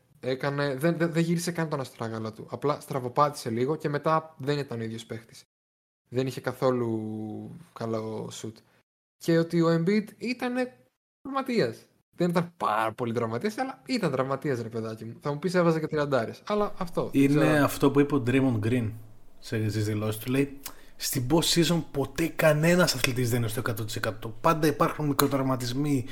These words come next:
Speaker 2: κούραση, όλο το φορτίο από όλη τη σεζόν, ε, διάφορα πράγματα.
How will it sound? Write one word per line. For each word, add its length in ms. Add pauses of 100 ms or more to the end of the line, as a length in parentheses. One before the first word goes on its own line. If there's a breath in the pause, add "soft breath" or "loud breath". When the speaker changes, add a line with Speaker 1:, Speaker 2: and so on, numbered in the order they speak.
(320 loud breath)
Speaker 2:
κούραση, 880
όλο 180
το 80
φορτίο 360
από 140
όλη 80
τη 60
σεζόν, 600
ε, 240
διάφορα 520
πράγματα. 460